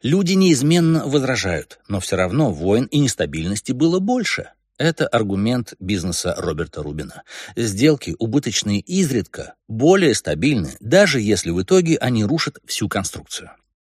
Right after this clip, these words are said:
На эту элементарную, но очень часто совершаемую ошибку — путать частоту с ожиданием или средней величиной — я обратил внимание в одураченных случайностью.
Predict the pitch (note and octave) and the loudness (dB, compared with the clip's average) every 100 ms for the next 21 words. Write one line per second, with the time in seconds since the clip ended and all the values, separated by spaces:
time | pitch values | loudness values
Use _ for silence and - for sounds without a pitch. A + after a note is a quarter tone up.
0 | _ _ _ _ _ _ C3 - E3 D#3+ | _ _ _ _ _ _ -4 0 0 0
1 | - C3+ C#3 C#3 E3 D3+ G#2+ F#2 F2+ A2 | 0 0 0 0 2 2 2 0 0 0
2 | A2+ C3+ B2 - A2+ - G2+ F#2+ - - | 0 -2 0 2 2 0 -6 -4 -2 4
3 | G#2+ F2 E2 - F#2+ - - C#2 _ _ | 4 4 0 2 0 0 -4 -10 _ _
4 | C3+ B2 A#2 - - A2+ A#2 - A2+ - | -4 -2 -4 -4 -4 -2 -2 0 -2 -2
5 | F#2+ G2 G#2 C#3+ F#2+ C#2+ D#2 G#2 G2 A#2 | -2 -2 0 0 0 -4 -4 -4 -2 0
6 | F#2+ D#2+ C#2+ - C3 D#3+ E2 _ - - | 0 -2 -6 -6 -2 -2 -2 _ -20 -20
7 | - F3+ G#3+ D3+ C3+ D#3 A#2+ G#2+ B2+ E3 | -2 4 4 4 2 2 0 0 2 2
8 | D#3 C3 C#3+ C3 G2 F2 F#2 F2 - - | 2 0 0 2 0 0 -4 -6 -8 -8
9 | G2 - - - - | -6 -6 -10 -12 -14